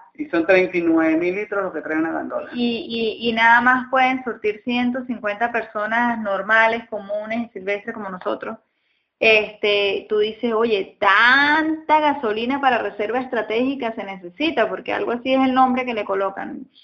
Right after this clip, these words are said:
Speaker 2: que tienen que dejar no sé cuántos litros ahí de reserva estratégica.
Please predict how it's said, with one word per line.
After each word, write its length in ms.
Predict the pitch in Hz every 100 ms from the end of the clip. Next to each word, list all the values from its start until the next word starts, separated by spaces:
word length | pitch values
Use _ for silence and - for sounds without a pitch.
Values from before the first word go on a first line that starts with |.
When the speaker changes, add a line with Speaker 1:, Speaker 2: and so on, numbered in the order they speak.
| _ -
Speaker 2:
que 120 | 226
tienen 260 | 226 233 240
que 60 |
dejar 220 | 254 262
no 140 | 262 269
sé 120 | 269
cuántos 340 | 262 254 262
litros 320 | 254 254 247 254
ahí 200 | 226 202
de 100 | 240
reserva 400 | 226 220 190 220
estratégica. 800 | 220 196 202 190 180 190 175